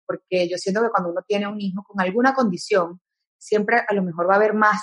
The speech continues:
atención allí y como padres no sabemos manejar, ¿sabes? ¿Cómo, cómo divides eso?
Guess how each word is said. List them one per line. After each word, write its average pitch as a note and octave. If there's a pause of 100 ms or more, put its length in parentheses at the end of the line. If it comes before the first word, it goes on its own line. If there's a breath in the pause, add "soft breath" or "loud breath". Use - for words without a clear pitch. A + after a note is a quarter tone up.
atención F3+
allí G#3
y F#3+
como E3+
padres G3
no F#3
sabemos G#3+ (600)
manejar, F#3
¿sabes? B3+
¿Cómo, F#3+
cómo F#3
divides F#3
eso? -